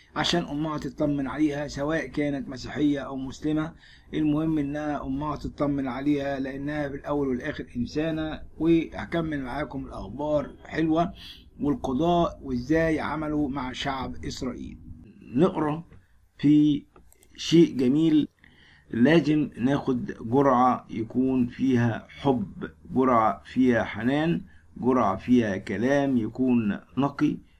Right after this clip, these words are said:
وشيء جميل جدًا جدًا. سفر المزامير، المزمور الأول. طوبى للرجل الذي لم يسلك في مشورة الأشرار، وفي وسط طريق الخطاة لم يقف،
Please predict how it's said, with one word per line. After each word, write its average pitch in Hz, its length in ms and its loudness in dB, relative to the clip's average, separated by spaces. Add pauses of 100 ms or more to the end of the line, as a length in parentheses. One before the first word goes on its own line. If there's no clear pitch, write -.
(200)
وشيء 127 840 2
جميل 117 340 2
جدًا 117 240 0
جدًا. 104 380 -2 (1700)
سفر 117 340 2
المزامير، 113 800 2
المزمور 113 960 4 (480)
الأول. 104 640 0 (640)
طوبى 110 300 2
للرجل 117 520 0
الذي 117 340 2
لم 117 200 2
يسلك 117 380 -2
في 113 140 2
مشورة 113 600 -2
الأشرار، 113 640 -2
وفي 110 420 2
وسط 113 380 -4
طريق 117 360 -2
الخطاة 117 500 -2
لم 113 180 0
يقف، 123 360 -2